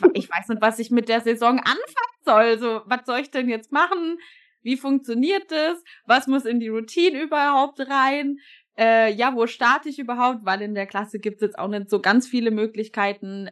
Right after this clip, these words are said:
äh, europamäßig oder es, also national gibt's die Klasse gar nicht, weil es keinen gibt, der das macht. Also ich bin wirklich ohne Plan, ohne irgendwas, einfach gemacht in diese Saison rein.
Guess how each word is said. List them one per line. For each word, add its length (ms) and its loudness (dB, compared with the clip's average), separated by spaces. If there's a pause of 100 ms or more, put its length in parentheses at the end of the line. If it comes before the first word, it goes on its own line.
äh, 260 -4
europamäßig 840 -6
oder 220 -6
es, 200 -20
also 180 -6
national 500 2
gibt's 280 -4
die 100 -14
Klasse 340 -2
gar 220 -2
nicht, 260 -4
weil 480 -4 (280)
es 160 -20
keinen 280 -8
gibt, 320 -6
der 100 -4
das 160 -12
macht. 360 -4 (300)
Also 180 -6
ich 160 -8
bin 180 -2
wirklich 400 -6
ohne 560 0
Plan, 500 -4
ohne 320 -2
irgendwas, 720 -4
einfach 380 0
gemacht 400 -4 (220)
in 160 -6
diese 260 -8
Saison 400 -2
rein. 520 -2